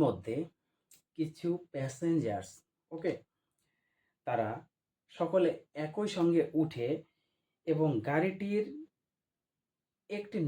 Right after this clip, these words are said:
নির্দিষ্ট ডিরেকশনের দিকে বা একটা নির্দিষ্ট দিকে তারা সকলেই বল প্রয়োগ করছে। তাহলে ওই গাড়িটি কি এক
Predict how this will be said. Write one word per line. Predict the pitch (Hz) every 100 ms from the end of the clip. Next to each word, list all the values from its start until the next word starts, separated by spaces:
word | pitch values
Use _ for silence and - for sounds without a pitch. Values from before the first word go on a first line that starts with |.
| 151
নির্দিষ্ট | 180 180 214 220 - 190 120 131
ডিরেকশনের | 180 190 - 202 185 131 107
দিকে | 107 110
বা | 127
একটা | 127 147 143
নির্দিষ্ট | 151 165 - 135 113 180
দিকে | 185 - 113 147 - _ _ _ _ _ -
তারা | 143 139 - _ _ _ _ _ _ -
সকলেই | 190 202 208 226 269 - _ _ _ _ _ _ _ _ _ _ -
বল | 107 156 190 190
প্রয়োগ | 196 180 - -
করছে। | 98 - - - _ _ _ _ _ _ _ _ _ _ _ _ _ -
তাহলে | 165 185 139 113 - _ _ _ _ _ _ 180
ওই | 202 151 127
গাড়িটি | 147 180 208 -
কি | 139 95 - _ _ _ _ _ _ _ _ _ _ _ _ _ _ _ _ _
এক | 156 170